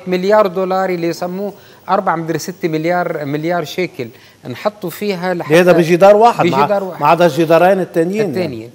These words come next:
Speaker 1: إضافة إلى أنه كل الرقابة الإلكترونية والطيران والأقمار الصناعية وما يسمى التعاون بين الجيش العدو الإسرائيلي وبين العديد من الجيوش العالمية اللي إلها، آه، مظاهر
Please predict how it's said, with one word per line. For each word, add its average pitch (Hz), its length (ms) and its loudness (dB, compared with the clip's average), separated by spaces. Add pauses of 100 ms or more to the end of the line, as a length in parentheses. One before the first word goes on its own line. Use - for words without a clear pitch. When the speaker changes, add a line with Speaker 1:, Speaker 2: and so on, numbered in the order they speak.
Speaker 1:
إضافة 214 600 0
إلى 190 340 -6
أنه 185 580 -6
كل 226 200 -2
الرقابة 185 540 0
الإلكترونية 165 1080 -4
والطيران 160 760 -4
والأقمار 160 520 -6
الصناعية 156 800 -8 (400)
وما 185 320 -4
يسمى 185 540 -4
التعاون 175 680 -2
بين 170 280 -4
الجيش 160 680 -4
العدو 156 420 -8
الإسرائيلي 156 640 -6
وبين 156 480 -6 (340)
العديد 147 460 -6
من 143 140 -8
الجيوش 143 600 -8
العالمية 147 800 -4
اللي 139 320 -6
إلها، 156 240 -6 (360)
آه، 127 220 -2
مظاهر 135 640 -6